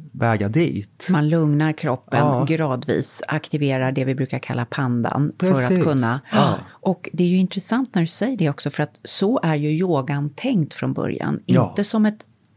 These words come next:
Speaker 2: mål i sig, utan som en väg in i det höga målet,
Speaker 1: Exakt.
Speaker 2: som är meditationen.
Speaker 1: Precis, så är det.
Speaker 2: Och i
Speaker 1: Mm.
Speaker 2: väst har vi istället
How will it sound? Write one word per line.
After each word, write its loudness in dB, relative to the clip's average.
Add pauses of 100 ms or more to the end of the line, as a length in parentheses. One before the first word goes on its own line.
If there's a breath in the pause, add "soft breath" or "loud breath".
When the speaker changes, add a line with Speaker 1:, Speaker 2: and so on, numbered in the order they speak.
Speaker 2:
mål 2
i 0
sig, 0 (220 loud breath)
utan 0
som -2
en 2
väg 0
in 0
i -2
det -2
höga -2
målet, 2
Speaker 1:
Exakt. -4
Speaker 2:
som 2
är 2
meditationen. -2
Speaker 1:
Precis, 0
så -12
är -10
det. -12
Speaker 2:
Och 0
i 2
Speaker 1:
Mm. 0
Speaker 2:
väst -4
har 0
vi 0
istället -2